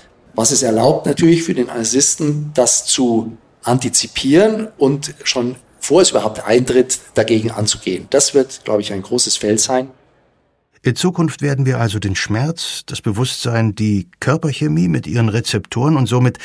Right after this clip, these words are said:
Speaker 2: den Informationstransfer in den Nerven noch besser verstehen. Für Hippokrates und Hanaoka und für Millionen Kranke und Verletzte in der Geschichte der Menschheit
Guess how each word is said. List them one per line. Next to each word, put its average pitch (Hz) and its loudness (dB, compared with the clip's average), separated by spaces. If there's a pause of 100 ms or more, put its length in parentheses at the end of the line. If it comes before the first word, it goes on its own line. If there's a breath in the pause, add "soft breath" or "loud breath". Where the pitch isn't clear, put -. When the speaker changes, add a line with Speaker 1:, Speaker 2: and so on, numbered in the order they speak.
(280 loud breath)
Speaker 2:
den 110 0
Informationstransfer 120 0
in 104 2
den 98 2
Nerven 123 0 (380 loud breath)
noch 143 2
besser 131 -2
verstehen. 107 -4 (1300 soft breath)
Für 107 2
Hippokrates - -4
und 98 -6
Hanaoka 95 -2
und - -2
für 127 0
Millionen 131 2
Kranke 139 -4
und 123 -2
Verletzte 101 -2
in 104 0
der 95 0
Geschichte 110 -4
der 90 0
Menschheit 117 0